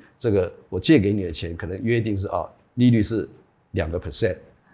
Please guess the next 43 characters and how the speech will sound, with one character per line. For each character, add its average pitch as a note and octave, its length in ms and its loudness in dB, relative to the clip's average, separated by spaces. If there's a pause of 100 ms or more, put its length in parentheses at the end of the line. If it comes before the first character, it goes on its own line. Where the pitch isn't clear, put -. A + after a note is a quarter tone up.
(160)
啊， F2+ 160 -4
但 D3+ 100 4
是 E3 180 4
像 D3 240 2
美 G2 180 0
国 G2+ 140 -4
这 A#2 180 0
一 A2 100 -6
下 A#2+ 200 0
子 G2+ 120 -4
利 A#2 160 2
率 A#2+ 120 2
蹦 A2+ 200 0
蹦 A2+ 120 -2
往 F2 140 -6
上 G2+ 180 -4
涨， F2 240 -10 (300)
啊， E2+ 140 -4
涨 F#2+ 200 -4
到 B2 120 0
四 E3 240 2
个 A2 100 4
percent F2+ 360 -4
的 D2+ 100 -10
话， F2+ 260 -8 (300)
对 A2+ 120 2
不 G#2+ 60 4
对？ G#2 100 0
那 C3+ 120 2
我 G2+ 140 -4
今 D#3+ 180 0
天 E3+ 160 4
我 A#2+ 120 0
再 B2+ 120 0
把 F2 240 -4
一 B2 80 -2
百 E2 180 -6
块 G2 160 -4
来 F2 180 -4
借 A2 220 0
你 D2+ 160 -4
的 D2+ 100 -14
话， E2 240 -6